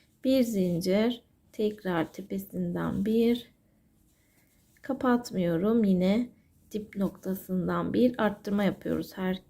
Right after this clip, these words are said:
bir köşede. İkisini birlikte topladım. Yine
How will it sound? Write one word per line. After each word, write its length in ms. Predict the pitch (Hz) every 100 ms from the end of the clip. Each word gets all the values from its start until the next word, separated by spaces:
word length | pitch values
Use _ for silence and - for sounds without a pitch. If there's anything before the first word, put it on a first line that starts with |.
| -
bir 220 | 175 -
köşede. 460 | - 160 160 160 180 - _ _ _ _ _ _ _ _ _ _ _ _ _ _ _ _ _ _ _ _ _ _ _ _ _ _ _ _ _ _ _ _ -
İkisini 680 | 247 233 214 202 170 170 -
birlikte 840 | 240 214 185 185 - 226 254 - - _ _ _ _ _ _ _ -
topladım. 600 | 196 190 - 135 139 - _ _ _ _ _ _ _ _ _ _ _ _ _ _ _ _ _ _ _ _ _ _ _ _ _ _ _ _ _ _ _
Yine 540 | 285 285 233 180 214